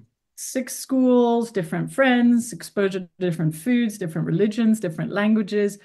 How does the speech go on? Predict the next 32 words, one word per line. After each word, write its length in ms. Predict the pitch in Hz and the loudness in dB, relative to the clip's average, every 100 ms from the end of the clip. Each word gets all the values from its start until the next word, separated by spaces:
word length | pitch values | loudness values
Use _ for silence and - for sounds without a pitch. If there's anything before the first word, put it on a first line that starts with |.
| _ - - _ | _ -20 -20 _
And 160 | 214 220 | -2 0
so 120 | 254 | 2
as 160 | 233 220 | 2 0
a 60 | |
child 540 | 220 - 320 359 339 240 | -4 0 2 6 4 4
and 120 | 220 | 0
as 120 | 208 | 0
a 60 | 190 | -6
teenager, 640 | - 277 262 233 190 202 | -2 2 4 2 0 0
I 120 | 180 | 0
was 160 | 196 202 | 0 0
always 260 | 302 311 254 | 0 2 2
made 240 | 233 220 | 2 0
to 80 | 233 | -4
feel 260 | - 220 | -4 -4
different. 640 | 185 165 262 269 185 147 160 | -4 0 -2 0 -2 -2 -6
It 80 | 185 | -8
was 140 | 190 | -4
like, 180 | 208 170 | -4 -2
"But 160 | 180 | -4
where's 260 | 190 277 285 | 0 -2 -2
home? 480 | - 226 214 165 139 | -2 0 2 0 0
And 300 | 143 151 - | -4 -6 -4
you 120 | 233 | 0
don't 160 | 233 254 | 2 2
have 140 | 240 | 2
any 160 | 233 226 | 4 4
roots." 580 | 208 226 170 160 - - | 4 2 0 -4 -12 -4
And 140 | 165 | -2
I'd 240 | 165 196 196 | -2 -4 -2
be 80 | |
like, 320 | 220 185 165 | 0 0 0